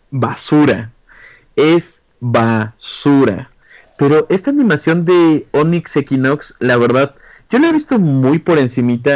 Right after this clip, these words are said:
He visto nada más dos o tres fotogramas o algo por el estilo. Pero me está dando miedo porque me está gustando.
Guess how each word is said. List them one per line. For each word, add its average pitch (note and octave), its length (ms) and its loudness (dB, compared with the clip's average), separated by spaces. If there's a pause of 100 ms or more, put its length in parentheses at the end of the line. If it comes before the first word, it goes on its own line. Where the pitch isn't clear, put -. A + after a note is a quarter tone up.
He B2 80 0
visto C3+ 260 -2
nada C#3 260 0
más C#3 400 -4 (260)
dos C3 240 0
o D3+ 40 -6
tres D3+ 200 -2
fotogramas B2 520 -2
o C3 40 2
algo C3+ 160 0
por C3 120 -2
el A#2 80 0
estilo. D3 360 -2 (760)
Pero C3 220 2
me B2 100 2
está B2 180 -2
dando E3 240 0
miedo C#3+ 320 0 (120)
porque A#2+ 240 -2
me A2+ 80 0
está C3+ 160 -2
gustando. A#2+ 540 -4